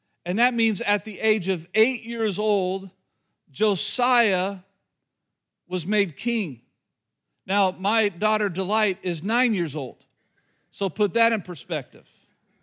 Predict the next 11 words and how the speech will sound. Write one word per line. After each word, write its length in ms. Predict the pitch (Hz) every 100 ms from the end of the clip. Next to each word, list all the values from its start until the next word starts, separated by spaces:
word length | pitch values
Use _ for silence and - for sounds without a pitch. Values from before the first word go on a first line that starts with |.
| _ _ _ _ _ _ _ _
Okay, 460 | 156 170 - 202 202
we're 140 | 202
talking 340 | 202 233 208 196
an 140 | 196 -
eight-year-old 800 | 214 226 262 220 240 226 208 165
was 180 | 180 151
the 80 | 156
king 540 | - 233 214 202 190 - _ _ _ _ _ _
of 240 | 175 180 -
Israel. 640 | 240 240 165 160 131 - _ _ _ _ _ _ _ _ _ _ _ - _ _ _ _ _ -
And 380 | 208 208 208